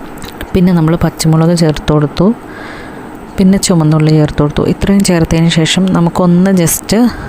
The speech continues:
ഒരു രണ്ട് മിനിറ്റ് കഴിഞ്ഞിട്ട് ഇളക്കി കൊടുക്കാം. ഇളക്കി കൊടുത്ത് ഒന്നുകൂടി ഇത് വഴറ്റിയെടുക്കണം. അപ്പം നന്നായിട്ടൊന്ന് വഴന്ന് കിട്ടണം കേട്ടോ. പെട്ടെന്ന് അപ്പം നമുക്ക് വഴന്ന് കിട്ടാൻ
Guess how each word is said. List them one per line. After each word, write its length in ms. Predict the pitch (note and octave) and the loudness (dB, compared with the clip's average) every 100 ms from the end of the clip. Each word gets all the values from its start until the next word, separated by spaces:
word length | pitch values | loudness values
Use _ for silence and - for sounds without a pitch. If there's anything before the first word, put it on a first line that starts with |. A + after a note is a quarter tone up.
| - - - - - - G#3+ | -10 -12 -14 -20 -20 -4 0
ഒരു 140 | F3+ F#3+ | 2 4
രണ്ട് 380 | F3 F3 F3 F#3+ | 4 4 4 4
മിനിറ്റ് 280 | F#3+ D#3 D#3+ E3 | 4 2 0 2
കഴിഞ്ഞിട്ട് 460 | D#3 D3+ D3+ - E3+ D#3 | 2 2 0 -2 -2 0
ഇളക്കി 300 | D#3 - E3+ | 0 0 -2
കൊടുക്കാം. 340 | E3 D3 E3 F#3 F#3+ | -2 -2 0 0 2
ഇളക്കി 320 | E3+ D#3+ F#3+ F3 | 0 0 -2 0
കൊടുത്ത് 340 | D3+ D#3+ - B3+ - - - - - F3 | -2 -2 -2 -2 -4 -10 -10 -10 -4 0
ഒന്നുകൂടി 460 | E3 E3 D#3+ D#3+ G3 A#3 - E3 | 2 4 2 2 0 -2 -4 -2
ഇത് 100 | E3 | 2
വഴറ്റിയെടുക്കണം. 800 | D#3+ D3 - - D#3 - - - - - - - - - - - - - - - - | 2 0 -2 -2 -2 -4 -6 -8 -12 -18 -18 -18 -18 -18 -18 -18 -18 -16 -14 -12 -14
അപ്പം 180 | - G#3+ G3+ | -2 0 2
നന്നായിട്ടൊന്ന് 580 | F3+ F3+ F3 F3+ F#3+ F3+ | 2 2 0 2 2 2
വഴന്ന് 300 | D#3+ D#3 D#3+ | 2 2 2
കിട്ടണം 280 | D#3+ D#3 D3 | 0 0 0
കേട്ടോ. 200 | D3 - C#3+ - - - | 0 -2 -2 -4 -6 -4
പെട്ടെന്ന് 360 | F3 F#3 F#3 | -2 0 0
അപ്പം 160 | F#3 F3+ | 2 2
നമുക്ക് 220 | F3 E3 F3 | 2 2 2
വഴന്ന് 300 | E3+ D#3+ D#3+ F3 | 2 2 2 2
കിട്ടാൻ 240 | - | 0